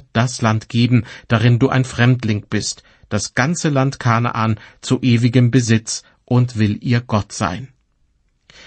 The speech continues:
So gesehen sind die Israeliten keine Eindringlinge, die die Kanaaniter einfach platt machen, sondern Rückkehrer, die jenes Land in Besitz nehmen,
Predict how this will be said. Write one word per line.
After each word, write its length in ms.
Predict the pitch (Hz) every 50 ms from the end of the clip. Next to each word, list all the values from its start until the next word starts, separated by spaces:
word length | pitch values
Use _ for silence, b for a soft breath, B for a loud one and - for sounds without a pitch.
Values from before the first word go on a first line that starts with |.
| B B B B
So 220 | B - - 107 104
gesehen 480 | 120 127 117 139 147 165 190 180 160
sind 220 | - - 117 101 -
die 80 | -
Israeliten 680 | 123 - - - 110 104 104 123 127 - - 120 110 -
keine 560 | - - 113 107 120 131 135 131 - - -
Eindringlinge, 880 | 113 123 143 151 131 131 110 117 117 113 110 110 107 110 107 104 92 B B B B B B -
die 80 | 107
die 240 | 101 110 107 98 95
Kanaaniter 880 | - - - 113 110 117 95 113 110 107 110 120 123 - 139 131 131 -
einfach 380 | 113 113 113 - 127 123 - -
platt 260 | - 143 156 - -
machen, 360 | 135 117 110 - 120 107 98 B B B B B
sondern 480 | _ - 107 110 120 147 156 151 151 135
Rückkehrer, 920 | 107 101 123 127 123 - - - - - - 107 104 101 110 110 104 104 B B B B B B B -
die 80 | 107
jenes 420 | 98 101 120 151 180 180 160 - -
Land 220 | 127 123 139 -
in 160 | - 123 101
Besitz 400 | 107 101 98 120 127 127 - -
nehmen, 360 | 127 123 123 120 117 113 107